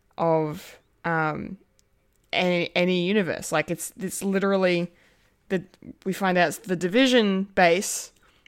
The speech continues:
and it exists between two universes. So the universe that we know, where the Doctor, you know, is from, and, well, supposedly, who knows? Um, but where the,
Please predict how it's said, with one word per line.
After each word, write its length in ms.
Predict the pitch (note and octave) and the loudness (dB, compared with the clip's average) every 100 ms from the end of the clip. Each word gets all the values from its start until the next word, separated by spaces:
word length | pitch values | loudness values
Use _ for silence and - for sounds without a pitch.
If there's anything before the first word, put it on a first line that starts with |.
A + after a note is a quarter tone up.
| _ | _
and 120 | - F#3 | 0 2
it 40 | |
exists 360 | F#3 E3+ F#3 - | 2 2 -2 -2
between 400 | F#3+ - F#3 F#3 | -6 -4 -2 -2
two 160 | - F#3+ | -2 -2
universes. 640 | F3+ E3+ D3+ D3 - D3+ | 0 -2 -2 -4 -6 -6
So 100 | D#3 | -6
the 120 | D#3 | -4
universe 420 | F#3 G#3 F#3+ F#3 - | 0 2 4 2 0
that 140 | C#3+ | -4
we 280 | D3 F#3+ G#3 | -2 0 0
know, 380 | F3+ D#3+ F3+ B3 | 0 0 -2 -2
where 140 | F#3 | -2
the 120 | D#3 D#3+ | -2 0
Doctor, 520 | A3 - F3 E3 D#3+ - _ _ _ _ - | -2 -2 -2 -2 -2 -10 _ _ _ _ -12
you 100 | F3 | -6
know, 100 | D#3 | -4
is 160 | D#3 D#3 | -4 -4
from, 500 | - E3 D3 F3+ A#3+ _ - | -2 0 0 -4 -8 _ -20
and, 460 | - D#3 D3+ C#3+ - - - | -12 -10 -10 -14 -16 -20 -16
well, 180 | A2+ | -14
supposedly, 680 | - E3 D3+ D3 C3+ C3+ F3+ | -12 -10 -6 -8 -8 -10 -12
who 100 | - | -10
knows? 280 | D3+ C#3+ F#3+ _ - - - - | -10 -10 -16 _ -20 -20 -20 -8
Um, 500 | - D#3+ C#3+ B2+ F3+ - | -2 0 0 -4 -10 -2
but 200 | E3+ - | 0 0
where 540 | F3+ F#3 F3+ D#3 D3 B2 | 4 6 6 4 0 -6
the, 300 | D#3+ F3 | -8 -10